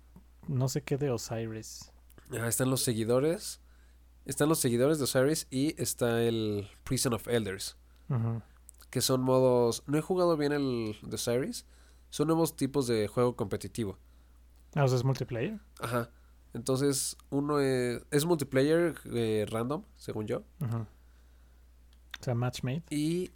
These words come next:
Speaker 2: ajá, tienes que llegar, tienes que ganar creo que nueve rondas para que te den premios. Pero si te dan premios,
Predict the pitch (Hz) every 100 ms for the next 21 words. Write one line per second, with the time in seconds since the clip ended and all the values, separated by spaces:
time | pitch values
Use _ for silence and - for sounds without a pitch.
0 | - - 123 123 120 - - - - -
1 | - 151 160 160 143 117 113 120 127 127
2 | 156 - 127 117 120 143 131 131 123 127
3 | 135 110 117 117 139 175 - 104 107 110
4 | 104 113 107 123 175 - - - - -
5 | - 117 107 110 110 120 160 160 127 113
6 | 156 -